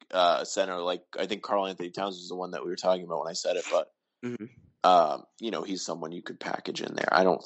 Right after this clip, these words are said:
Speaker 1: I don't want them to get rid of Kemba per se, but he's the one that I would easily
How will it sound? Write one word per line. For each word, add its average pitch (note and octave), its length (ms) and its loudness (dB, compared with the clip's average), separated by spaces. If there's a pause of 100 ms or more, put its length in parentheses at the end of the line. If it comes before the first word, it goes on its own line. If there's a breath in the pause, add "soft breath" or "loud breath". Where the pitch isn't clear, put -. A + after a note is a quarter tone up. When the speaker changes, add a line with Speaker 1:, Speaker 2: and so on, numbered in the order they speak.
(140)
Speaker 1:
I A#2+ 100 10
don't G#2 140 6
want B2+ 240 8
them E3+ 160 4
to G#2 40 4
get E2+ 200 6
rid E2 100 -2
of E2 100 -10
Kemba F2 320 -4
per F2+ 180 -2
se, F#2+ 440 6
but D#2+ 140 -2
he's G#2 260 0
the F#2+ 100 0
one F#2 200 0
that F2 120 -2
I E2+ 120 2
would E2+ 120 -6
easily F2 640 -6